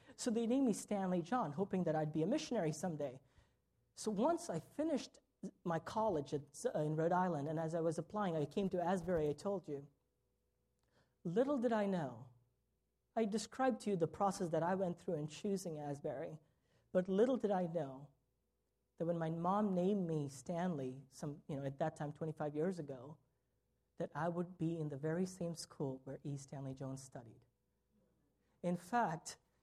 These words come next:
the School of Missions at Asbury, which I did not know, is called the E. Stanley Jones School of World Missions and Evangelism. <laughs>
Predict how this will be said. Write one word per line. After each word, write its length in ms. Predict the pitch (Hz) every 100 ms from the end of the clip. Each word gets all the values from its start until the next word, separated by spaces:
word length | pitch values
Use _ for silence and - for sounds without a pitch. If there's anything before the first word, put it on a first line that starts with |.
| _
the 80 | 185
School 420 | 185 - 254 233
of 100 | 214
Missions 360 | 202 196 214 165
at 100 | 151
Asbury, 580 | 160 185 165 135 143 233
which 200 | - 190
I 80 | 175
did 120 | 160
not 220 | 165 151 180
know, 280 | 180 143 - _ -
is 180 | 160 -
called 520 | - - 214 170 165 - -
the 100 | 208
E. 140 | 180 175
Stanley 420 | - 170 160 156
Jones 240 | 160 151 156
School 340 | - 160 143
of 100 | 135
World 220 | 147 143
Missions 320 | 143 143 139 156
and 80 |
Evangelism. 760 | 131 143 202 202 139 135 -
<laughs> 80 | 185